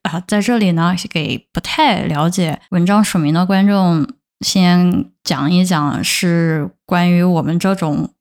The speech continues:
生化环材四大天坑发表刊物的一个游戏规则啊。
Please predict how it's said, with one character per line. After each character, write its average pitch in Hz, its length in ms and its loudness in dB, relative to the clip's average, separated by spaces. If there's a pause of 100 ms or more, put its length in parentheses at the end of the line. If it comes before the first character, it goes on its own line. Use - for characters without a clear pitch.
生 202 260 -2
化 185 180 2
环 160 220 -2
材 156 160 -2
四 175 220 -4
大 160 180 0
天 185 340 2
坑 196 360 0
发 202 100 -2
表 185 180 0
刊 208 380 0
物 214 140 2
的 170 120 2
一 156 120 -2
个 170 260 0
游 165 160 0
戏 220 180 0
规 226 240 2
则 202 120 0
啊。 147 180 -4